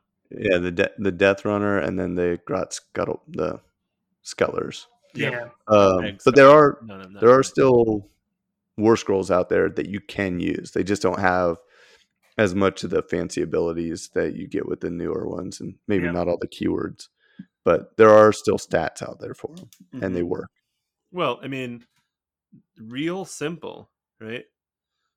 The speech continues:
Speaker 2: Tell you what, there are two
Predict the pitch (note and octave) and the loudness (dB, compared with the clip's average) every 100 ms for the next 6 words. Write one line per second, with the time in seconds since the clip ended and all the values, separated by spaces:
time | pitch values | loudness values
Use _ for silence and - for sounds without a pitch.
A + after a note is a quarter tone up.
0 | _ - B2 A#2+ A#2 - A2+ B2 - A#2+ | _ -14 -10 -8 -10 -12 -12 -12 -10 -10
1 | A#2 A2 - _ _ _ _ _ _ _ | -10 -12 -14 _ _ _ _ _ _ _
2 | _ _ _ _ - - B3 D3+ G#2+ A#2 | _ _ _ _ -20 -14 -10 -8 -8 -12